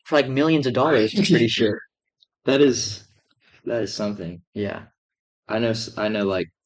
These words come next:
Speaker 2: I've heard about people, um, throwing a fit because they didn't put, like, a mustard in their bag at McDonald's. And they were, like, yelling out there for, like, twenty minutes. It's just insane, I guess.
Speaker 1: Yeah.
Speaker 2: I don't even know.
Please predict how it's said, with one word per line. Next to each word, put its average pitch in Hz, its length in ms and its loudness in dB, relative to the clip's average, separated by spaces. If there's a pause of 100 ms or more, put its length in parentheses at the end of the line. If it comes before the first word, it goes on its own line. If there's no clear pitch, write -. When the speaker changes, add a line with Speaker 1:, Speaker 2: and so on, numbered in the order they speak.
(380)
Speaker 2:
I've 101 140 -6
heard 110 140 0
about 101 180 -2
people, 101 420 -2 (360)
um, 85 480 -10 (580)
throwing 107 280 -4
a 98 60 -2
fit 98 300 -2
because 98 180 -6
they 98 120 -2
didn't 101 340 -6
put, - 140 -6
like, 95 200 -6 (140)
a 92 80 -8
mustard 95 460 -6
in 101 80 -4
their 98 140 -4
bag 95 360 -6 (880)
at 113 120 -4
McDonald's. 113 680 -4 (680)
And 120 100 4
they 123 120 6
were, 135 80 6
like, 117 160 4
yelling 107 320 2
out 101 100 -2
there 107 120 -2
for, 107 120 -4
like, 95 160 -6
twenty 107 140 -6
minutes. 104 260 -4
It's - 80 -2
just 165 160 4
insane, 131 560 0 (420)
I 107 120 -4
guess. 98 320 -4 (420)
Speaker 1:
Yeah. - 300 -12 (360)
Speaker 2:
I 110 140 -12
don't 101 140 -4
even 95 180 -8
know. 95 300 -12